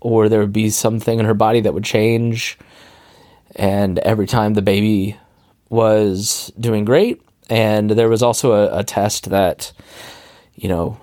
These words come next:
the baby had Down syndrome. So for, for about three weeks, we w-, were told that we were having a baby with Down syndrome.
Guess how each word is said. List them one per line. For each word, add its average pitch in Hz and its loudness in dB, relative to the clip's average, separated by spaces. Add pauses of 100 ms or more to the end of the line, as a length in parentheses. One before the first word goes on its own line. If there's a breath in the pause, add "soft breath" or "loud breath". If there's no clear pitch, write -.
(120)
the 110 -6
baby 101 0
had 104 -2
Down 110 2
syndrome. 78 -6
So 98 0
for, 101 -2
for 113 2
about 135 0
three 143 2
weeks, 113 0
we 110 0
w-, - -14 (280)
were 113 0
told 104 0
that 92 0
we 95 0
were 92 0
having 101 0
a 95 0
baby 87 -2
with - -8
Down 82 -4
syndrome. - -6